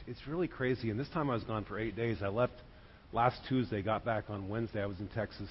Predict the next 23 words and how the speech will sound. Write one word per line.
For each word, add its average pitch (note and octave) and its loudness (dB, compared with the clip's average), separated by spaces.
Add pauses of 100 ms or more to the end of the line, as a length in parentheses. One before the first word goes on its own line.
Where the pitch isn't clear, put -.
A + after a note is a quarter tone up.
and, F#2+ -6 (440)
um, G2+ -4 (760)
we C#3 4
were C#3+ 6
driving D#3+ 10
home C#3 6
last A#2 4
night, B2 4
my A2+ 0
wife A#2+ 8
and A2 2
I, G2+ 2 (100)
from, G2+ -2
uh, G2 -2 (120)
Rock G#2+ 0
of F2 -8
Ages, F#2 -6
and F2+ -6 (520)
Terry A2+ -2
said G2+ -6
to F#2+ -6
me, G2 -6 (580)
uh, F2+ -6